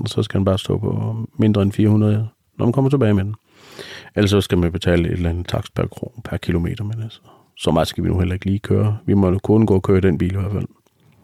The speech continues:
Og ja, det bliver spændende at se, at få lavet den. Der var lige en enkelt ridse i bilen, jeg måske lige ville have et tilbud på at få lavet nu, når de var i gang med det her. Også i bagenden, dog på den modsatte side, så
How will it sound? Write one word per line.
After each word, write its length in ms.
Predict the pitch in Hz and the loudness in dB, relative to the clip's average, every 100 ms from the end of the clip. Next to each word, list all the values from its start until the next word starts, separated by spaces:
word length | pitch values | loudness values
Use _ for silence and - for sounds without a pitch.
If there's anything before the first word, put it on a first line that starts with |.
| _ _ _ _ - _ - - _ _ _ _ _ _ _ | _ _ _ _ -20 _ -20 -20 _ _ _ _ _ _ _
Og 440 | 82 87 82 82 80 - _ _ _ _ - | 0 2 2 0 -4 -14 _ _ _ _ -4
ja, 120 | 85 | 0
det 100 | 104 | 2
bliver 100 | 123 | 4
spændende 280 | 113 127 139 | 4 4 4
at 60 | 120 | 4
se, 80 | |
at 180 | 127 110 | 4 2
få 80 | 104 | 2
lavet 240 | 107 104 | 2 2
den. 140 | 107 101 | 2 2
Der 60 | |
var 140 | 107 104 | 4 4
lige 140 | 104 | 6
en 80 | 92 | 4
enkelt 260 | 95 76 95 | 4 2 2
ridse 220 | 101 104 | 0 0
i 40 | |
bilen, 300 | - 95 76 | 0 2 2
jeg 100 | 90 | 0
måske 300 | 90 - 90 | 0 0 0
lige 180 | 73 92 | 0 0
ville 120 | 101 | 0
have 80 | 95 | 0
et 60 | 101 | 0
tilbud 320 | 104 104 101 | 0 0 0
på 160 | 104 | 2
at 80 | 98 | 2
få 100 | - | 2
lavet 180 | 101 95 | 2 4
nu, 140 | 104 | 6
når 80 | 98 | 4
de 100 | 90 | 4
var 140 | 98 117 | 4 4
i 40 | |
gang 220 | 113 110 | 2 2
med 80 | 107 | 0
det 140 | 113 | 2
her. 160 | 107 92 | 0 0
Også 380 | 101 - 110 117 | -4 0 4 4
i 20 | |
bagenden, 400 | 104 104 104 104 | 4 4 4 2
dog 160 | 98 98 | 2 2
på 80 | |
den 100 | 101 | 2
modsatte 380 | 92 98 - 92 | 0 0 0 0
side, 380 | 95 113 135 143 | 2 2 4 2
så 360 | - - 107 | 0 -2 -2